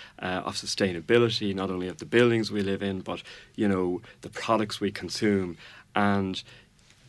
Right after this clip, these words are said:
this is gonna have to become a very significant component part of the industry in, in, in the decade ahead. We're already seeing it,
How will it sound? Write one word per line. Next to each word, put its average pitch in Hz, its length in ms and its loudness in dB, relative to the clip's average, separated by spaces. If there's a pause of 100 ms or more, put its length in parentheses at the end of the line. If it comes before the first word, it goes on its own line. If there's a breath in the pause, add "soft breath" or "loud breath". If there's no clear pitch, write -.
(100)
this 131 220 8
is 110 120 -2
gonna 104 180 0
have 117 260 -2
to - 80 -14
become 101 460 -2
a 104 40 -8
very 101 200 2
significant 101 840 -4 (260 loud breath)
component 104 540 0
part 92 420 -2
of 98 260 0
the 98 160 -2
industry 95 400 -2
in, 90 140 -6
in, 98 260 -4
in 98 140 -4
the 90 80 -4
decade 95 340 -4
ahead. 98 220 -2 (180 loud breath)
We're 117 160 4
already 131 440 6
seeing 120 340 2
it, 151 120 -4